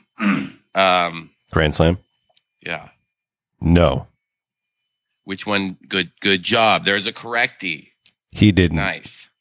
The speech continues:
Speaker 2: I-, is there a follow-up question?
Speaker 1: Yeah. Which Turner, which major did he not win?
Speaker 2: The Open.
Speaker 1: Good job.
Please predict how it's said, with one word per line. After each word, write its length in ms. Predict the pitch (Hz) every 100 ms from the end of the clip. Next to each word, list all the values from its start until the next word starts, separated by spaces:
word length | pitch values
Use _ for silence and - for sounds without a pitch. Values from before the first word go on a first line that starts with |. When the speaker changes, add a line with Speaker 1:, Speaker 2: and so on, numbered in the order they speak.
| -
Speaker 2:
I-, 160 | 101 90
is 140 | 95 87
there 120 | 90
a 60 | 80
follow-up 340 | 87 85 92
question? 380 | 92 92 101 98 _ _ _ _ _ -
Speaker 1:
Yeah. 180 | 98 85
Which 380 | 87 107 -
Turner, 400 | - 113 104 98 -
which 260 | 101 107 -
major 320 | 104 95 90
did 180 | 92 87
he 80 | 85
not 420 | 85 90 90 -
win? 340 | 80 76 76 _
Speaker 2:
The 280 | 104 98 -
Open. 640 | 107 98 - - - - _ _ _ _
Speaker 1:
Good 240 | - 220 262
job. 640 | - 104 123 98 80 -